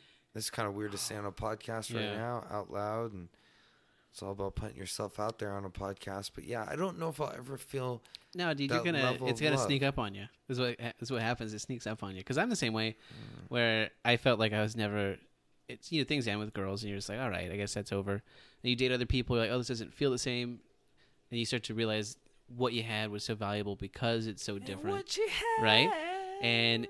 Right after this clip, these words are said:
Speaker 2: and then you just think, "Oh, okay,
Speaker 1: And
Speaker 2: everything's
Speaker 1: what
Speaker 2: gonna
Speaker 1: you
Speaker 2: be shallow and
Speaker 1: love.
Speaker 2: empty from now on." Like, I'm gonna meet people and be like, "Ugh, I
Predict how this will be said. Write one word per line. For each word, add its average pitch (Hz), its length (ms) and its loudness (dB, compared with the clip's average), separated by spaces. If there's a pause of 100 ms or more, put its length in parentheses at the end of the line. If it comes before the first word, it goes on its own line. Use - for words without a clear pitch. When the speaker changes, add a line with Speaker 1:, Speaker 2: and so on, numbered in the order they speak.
Speaker 2:
and 117 120 0
then 117 120 0
you 120 80 2
just 117 160 -2
think, 113 200 -2
"Oh, 170 240 4
okay, 117 180 4
Speaker 1:
And 117 100 6
Speaker 2:
everything's 131 280 4
Speaker 1:
what 127 100 4
Speaker 2:
gonna 135 100 6
Speaker 1:
you 107 120 8
Speaker 2:
be - 60 6 (100)
shallow 117 460 6
and 110 120 6
Speaker 1:
love. 101 80 2
Speaker 2:
empty 165 280 2
from 202 180 2
now 196 200 6
on." 196 320 4
Like, 110 200 0
I'm 120 100 -2
gonna 131 160 2
meet 123 160 0
people 123 320 2
and 110 120 0
be 104 80 0
like, 95 220 -2 (140)
"Ugh, 107 280 -2 (240)
I 110 140 -14